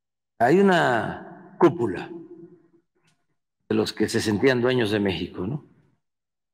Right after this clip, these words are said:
Que quieren regresar por su fuerza, quieren seguir robando. Esos no dan la cara, esos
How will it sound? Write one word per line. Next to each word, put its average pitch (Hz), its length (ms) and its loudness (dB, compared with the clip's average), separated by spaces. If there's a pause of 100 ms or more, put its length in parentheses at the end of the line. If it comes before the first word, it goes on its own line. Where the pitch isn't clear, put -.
(200)
Que 98 240 -2
quieren 127 960 0
regresar 113 520 0
por 117 140 -2
su 101 120 -8
fuerza, - 420 -12 (440)
quieren 156 220 2
seguir 135 240 4
robando. 110 840 -2 (1200)
Esos 151 200 0
no 139 160 2
dan 127 160 2
la 117 120 -2
cara, - 440 -6 (880)
esos - 720 -4